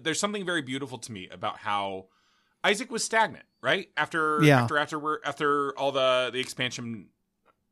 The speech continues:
Speaker 1: stuff, I can't remember all the stupid names for it. You know what I mean? After Afterbirth
Speaker 2: Yeah.
Speaker 1: Plus. Uh, it was stagnant. And
Speaker 2: Yeah.
Speaker 1: then these modders came in and they were like, "Hey, we think we can, like, we know what we love about this game and we can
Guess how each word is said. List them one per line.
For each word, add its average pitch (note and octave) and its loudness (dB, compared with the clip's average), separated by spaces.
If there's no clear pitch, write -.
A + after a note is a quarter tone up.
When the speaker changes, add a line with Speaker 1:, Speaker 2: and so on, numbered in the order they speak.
Speaker 1:
stuff, A2 0
I A2 -2
can't B2 -4
remember A2 -2
all F#2+ 0
the F#2 -8
stupid F2+ -12
names E2+ -14
for - -18
it. - -20
You C#3+ -4
know D3+ -4
what G2+ -4
I E2 -12
mean? D2 -20
After G#2+ -2
Afterbirth A2+ 2
Speaker 2:
Yeah. D3 8
Speaker 1:
Plus. - -14
Uh, D#3 8
it F3 2
was G#3 -2
stagnant. D4 -2
And E3+ 2
Speaker 2:
Yeah. G3+ 4
Speaker 1:
then F#3+ 4
these D#3 -4
modders G3+ 4
came B2+ -4
in A#2 -4
and C#3+ -12
they C#3+ -6
were C#3+ -6
like, C#3+ -6
"Hey, F3+ -4
we D3+ -2
think E3+ -10
we E3+ -6
can, B2+ -6
like, B2 -8
we C#3+ -4
know D3 0
what D3 -2
we B2 -6
love A#2 -2
about A#2 -4
this G#2 -10
game A#2+ -6
and G#2 -12
we A2 -8
can F#2+ -10